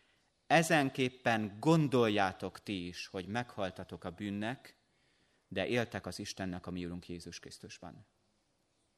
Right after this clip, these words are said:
Hogyan mehet ez végbe? Hogyan jöhet létre olyan hatalmas változás az ember szemléletmódjában, gondolkodásában, ami megfelel ennek az,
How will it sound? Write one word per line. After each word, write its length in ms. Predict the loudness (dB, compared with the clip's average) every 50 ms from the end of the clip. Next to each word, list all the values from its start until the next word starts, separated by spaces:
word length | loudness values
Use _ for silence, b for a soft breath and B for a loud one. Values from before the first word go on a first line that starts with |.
| _ _ b b b b b b b b b b b b
Hogyan 300 | -4 -2 0 2 2 2
mehet 280 | 2 2 0 0 -2
ez 160 | -2 -4 -4
végbe? 400 | -2 0 0 0 0 2 2 4
Hogyan 440 | 4 2 2 0 2 2 2 2 2
jöhet 340 | 2 2 2 2 2 2 0
létre 640 | -2 -2 -2 -2 -2 -2 0 2 2 2 2 0 B B B B B B B B B B
olyan 400 | -2 0 2 2 0 -2 -4 -8 _ -18
hatalmas 720 | -6 0 2 2 2 4 4 4 4 4 2 0 -2 -2
változás 960 | 4 6 8 8 6 6 2 -2 0 0 0 0 0 -2 -4 -6 -8 -8 -10 -14 b b b b b b b b
az 180 | b -6 -2 0
ember 680 | 2 2 2 4 6 6 6 6 4 0 -10 -14 -18 -14
szemléletmódjában, 1400 | -10 -4 0 2 2 4 4 4 4 4 4 2 0 -2 -4 -2 -2 -2 0 2 2 2 2 0 -2 -4 -4
gondolkodásában, 1300 | -4 -4 -4 -2 0 0 0 0 0 -4 -2 -2 -2 -2 -2 -4 -2 -2 -2 -2 -2 -2 -2 -4 -4 -8 b b b b b b b b b b b b
ami 240 | b 4 6 8 8
megfelel 600 | 10 10 10 10 8 4 4 6 6 8 8 6
ennek 300 | 6 4 4 2 0 0
az, 180 | -2 -4 -4